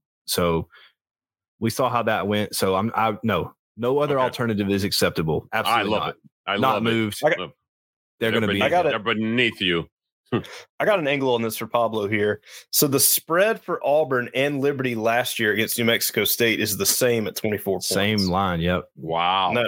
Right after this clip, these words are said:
Speaker 3: now, here's the fun fact, too, and this is crazy. I think this was a record. When Liberty lost that game last year, they were favored by twenty-four points. And I think they ended up losing it by,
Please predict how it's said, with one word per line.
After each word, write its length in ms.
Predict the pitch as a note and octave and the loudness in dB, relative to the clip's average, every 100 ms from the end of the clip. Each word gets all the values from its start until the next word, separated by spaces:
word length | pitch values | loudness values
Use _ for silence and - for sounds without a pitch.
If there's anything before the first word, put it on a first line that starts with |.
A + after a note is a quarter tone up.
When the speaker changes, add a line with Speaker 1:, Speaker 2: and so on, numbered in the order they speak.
| - _ _ _ - - | -4 _ _ _ -20 -8
Speaker 3:
now, 200 | C3 C#3 | -2 0
here's 180 | F3 F3 | 0 -2
the 80 | C3 | -2
fun 260 | F3 G#3+ - | 0 -2 0
fact, 360 | C3+ A#2 - | 0 0 -2
too, 300 | D#3+ D#3 A#2+ | 0 2 2
and 100 | A2 | 0
this 160 | C3 - | 0 0
is 260 | A2 - - | -2 -4 -6
crazy. 600 | - C3+ C#3 A2 G2+ F#2+ _ _ _ _ _ _ _ - | -2 0 2 0 -2 -2 _ _ _ _ _ _ _ -6
I 80 | |
think 200 | B2+ E3 | -2 0
this 160 | E3+ - | 0 -2
was 120 | C3+ | -2
a 60 | A#2 | -2
record. 520 | A2 C3 A2+ G2 G2+ _ _ _ _ _ _ _ _ _ _ _ _ _ _ _ - | 0 0 0 -4 -6 _ _ _ _ _ _ _ _ _ _ _ _ _ _ _ -12
When 340 | C#3+ C#3 C3 B2+ _ | -2 0 -2 -6 _
Liberty 280 | B2+ E3 F3 | -2 0 0
lost 260 | C3+ D3 - | 2 0 0
that 100 | B2+ | -2
game 220 | C3 B2 | 0 0
last 300 | A#2 A#2+ - | 0 0 0
year, 100 | A2 | 0
they 80 | G#2+ | 0
were 60 | G#2+ | 0
favored 280 | C3 C3 | 0 0
by 100 | A2+ | 0
twenty-four 540 | - C3+ C3 A#2+ A#2 G#2+ | -2 -2 -2 -2 -4 -2
points. 720 | B2 G#2+ F#2+ E2+ - - - _ _ - _ _ _ | -2 0 0 0 -2 -2 -8 _ _ -20 _ _ _
And 80 | - | -2
I 40 | A#2 | 0
think 220 | D3 A#2+ | 0 0
they 120 | B2 | 0
ended 200 | A#2+ B2+ | 2 2
up 140 | A#2+ A#2 | 2 2
losing 360 | B2 B2 A2+ | 0 2 2
it 180 | A2 G2 | 0 0
by, 600 | G#2+ G#2 G#2 G2+ G2 | 0 2 2 2 0